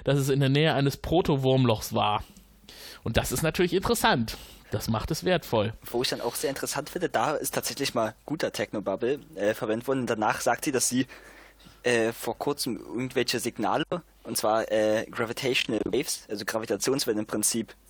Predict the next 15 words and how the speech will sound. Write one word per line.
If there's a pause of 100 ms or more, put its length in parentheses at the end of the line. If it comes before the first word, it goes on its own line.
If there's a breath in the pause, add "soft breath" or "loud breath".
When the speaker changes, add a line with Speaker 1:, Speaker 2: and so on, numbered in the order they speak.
(240)
Speaker 2:
äh,
Speaker 1:
Mhm. (400 loud breath)
Speaker 2:
aufgenommen
hat,
die (180)
ja
anzeigen,
dass
dort (160)
irgendwo
scheinbar
etwas
Wurmlochartiges
war.
Und